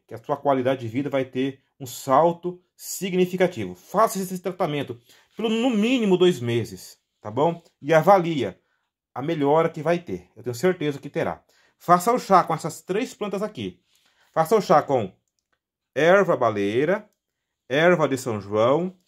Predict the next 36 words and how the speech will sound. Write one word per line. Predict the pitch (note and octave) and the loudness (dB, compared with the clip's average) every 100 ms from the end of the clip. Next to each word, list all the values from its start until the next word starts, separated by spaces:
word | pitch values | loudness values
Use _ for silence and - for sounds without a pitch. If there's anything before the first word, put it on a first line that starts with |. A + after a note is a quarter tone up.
| _ _ _ _ _ _ | _ _ _ _ _ _
canela | C#3 B2 C#3 F3 | 0 2 4 4
de | C#3+ | 2
velho | B2+ A2+ A#2+ E3 A3+ - _ _ _ - | 0 2 2 2 -2 -8 _ _ _ -10
e | E3 | -2
use | F#3+ G3 G#3+ | 0 0 0
a | F#3 | 0
tintura | - A3+ F#3+ A3+ F#3 A2+ A2+ | -2 -2 0 2 2 0 -4
do | C3 | -8
açafrão | C#3 D3+ D#3 | -6 -4 -2
da | F3 | -2
terra. | F3 A2 G2 F#2 | -2 -2 -4 -10
Se | _ - | _ -10
você | F#3+ C#4+ | -8 -2
quiser | F#3+ | 2
incluir | G3 F#3 E3 | 2 2 -2
tudo | G#3+ F3+ | -2 -2
no | D3 | -4
chá, | A#2+ F#3+ F#3+ - _ _ _ | 0 0 0 -6 _ _ _
também | - G#2+ D3+ | -8 -2 -2
pode. | F#3+ G#3 A#2+ - _ _ _ | 0 2 2 -2 _ _ _
Mas | B2+ | -6
você | A#2+ C3+ | -2 -4
pode | - C#3+ D3 | 0 -2 0
fazer | D3+ C#3+ D3+ | -2 0 0
a | |
tintura | D#3 G#3 G3 G#3 A#3+ D3+ | -2 -2 -2 0 0 0
do | |
açafrão | C3+ C3+ C#3+ | -2 -4 -2
da | B2+ | -2
terra | C3+ D3 C3+ | -2 -4 -2
junto | F3+ - | -2 -2
com | D#3+ | -6
o | |
picão | D3+ F#3 A3 | -2 0 0
preto | - E3+ - - _ _ _ _ _ _ _ _ _ _ _ _ _ _ | 0 -2 -2 -14 _ _ _ _ _ _ _ _ _ _ _ _ _ _
e, | A#2+ A#2+ A#2+ A#2+ B2 A#2 A2+ A2+ A2+ | -6 -4 -2 -2 -2 -2 -2 -4 -10